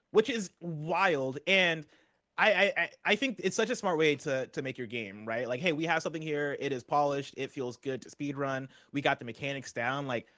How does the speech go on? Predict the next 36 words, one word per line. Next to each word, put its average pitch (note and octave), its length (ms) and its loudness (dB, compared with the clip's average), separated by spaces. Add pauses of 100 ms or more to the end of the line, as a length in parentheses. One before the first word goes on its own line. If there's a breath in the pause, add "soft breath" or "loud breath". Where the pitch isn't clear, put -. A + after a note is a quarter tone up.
(100)
this F3+ 200 -2
is E3+ 100 -4
a C3+ 340 0 (300)
great D#3 360 -2
playing C3 320 -4
game. A2+ 360 -6 (160)
Now, D3+ 440 4 (260)
let's F3 140 2
put G#3+ 140 4
in G3 80 0
the F3 100 4
leaderboard D3 360 0
aspects A#2+ 380 0
to B2 160 -4
it, A#2+ 140 2
and, B2+ 140 -2
like, A#2 280 -4 (240)
let's D#3+ 180 0
not F3 140 4
overstay D3+ 380 0
our C3+ 120 4
welcome. B2 340 2
Let's C3 160 -6
make D3+ 140 -4
the D3 60 -8
game C3+ 180 -6
short," A#2+ 260 -4
even C#3+ 140 -4
though C3+ 120 0
Neon B2 200 -4
White A2 160 0
actually A2 280 -6
isn't A2 140 -8
that G2+ 120 -10
short. G#2+ 260 -6
I, A#2+ 100 -2